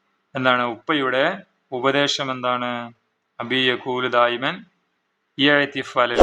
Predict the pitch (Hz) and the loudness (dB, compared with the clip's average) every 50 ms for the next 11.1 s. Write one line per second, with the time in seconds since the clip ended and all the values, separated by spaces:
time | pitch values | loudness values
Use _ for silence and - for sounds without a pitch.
0 | - 110 117 104 - - 127 131 127 113 - - _ _ _ _ _ _ _ _ | 6 6 4 -4 -6 -6 -4 -4 -4 -4 -6 -10 _ _ _ _ _ _ _ _
1 | _ - - - - - - - _ _ _ _ - 127 120 - - 135 139 135 | _ -16 -8 -6 -4 -4 -4 -8 _ _ _ _ -10 -10 -10 -4 0 2 2 2
2 | 135 139 131 127 123 131 156 196 214 202 - - _ _ _ _ _ 139 135 139 | 2 0 0 0 4 4 4 4 2 -2 -12 -18 _ _ _ _ _ -6 0 2
3 | 139 135 131 131 131 113 131 127 127 127 123 123 123 _ _ _ _ _ _ _ | 4 4 4 2 0 -4 -2 -2 -2 -4 -6 -12 -16 _ _ _ _ _ _ _
4 | _ _ _ _ _ _ _ _ _ _ _ - - 139 135 127 131 135 123 120 | _ _ _ _ _ _ _ _ _ _ _ -4 0 2 2 2 2 0 2 2
5 | 117 113 113 104 117 120 127 127 120 113 117 117 110 120 131 123 123 120 120 120 | 2 2 0 -6 -6 -6 -4 -2 -2 -4 -4 -6 -6 -8 -8 -6 -4 -2 -2 -2
6 | 120 123 120 117 117 113 - 120 123 131 127 117 104 95 - _ _ _ _ _ | 0 2 0 0 0 -6 -8 -6 -6 -2 -2 -2 -2 -2 -4 _ _ _ _ _
7 | _ _ _ _ _ _ - - 147 156 156 - 190 190 185 160 147 135 - - | _ _ _ _ _ _ -4 -2 -2 -2 -2 -4 -4 0 4 4 4 4 2 -10
8 | - 175 170 170 175 - 151 147 135 127 123 123 120 117 117 104 101 - _ _ | -8 -6 -6 -6 -4 -2 -4 -2 0 -2 -4 -4 -6 -8 -8 -8 -8 -12 _ _
9 | _ _ _ _ _ _ - 143 147 156 147 139 139 139 143 147 147 143 143 139 | _ _ _ _ _ _ -2 0 2 6 6 4 4 4 -2 -4 -4 -4 -4 -4
10 | 139 143 139 - 127 123 127 135 139 143 139 - 143 139 139 131 127 120 113 110 | -4 -4 -2 -2 -4 -2 -2 -4 -8 -8 -10 -10 -8 -8 -6 -4 -4 -6 -6 -6
11 | 113 107 | -10 -14